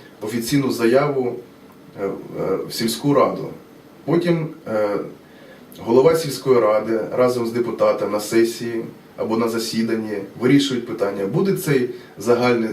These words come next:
схід села чи не буде. Цього вони не зробили.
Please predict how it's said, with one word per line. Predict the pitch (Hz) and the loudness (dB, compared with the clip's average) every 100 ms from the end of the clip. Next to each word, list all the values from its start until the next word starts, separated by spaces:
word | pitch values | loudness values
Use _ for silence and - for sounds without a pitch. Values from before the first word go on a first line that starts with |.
| - | -6
схід | - - 120 | -8 -2 -2
села | - 101 95 | 0 0 0
чи | - | 0
не | 151 | 2
буде. | 170 117 101 - - - - - - - - - - - - | 2 0 -4 -8 -10 -18 -20 -20 -20 -20 -20 -20 -20 -20 -10
Цього | - 175 180 | 4 6 6
вони | 170 156 | 4 2
не | 160 | 0
зробили. | 151 156 - - | 0 0 0 -4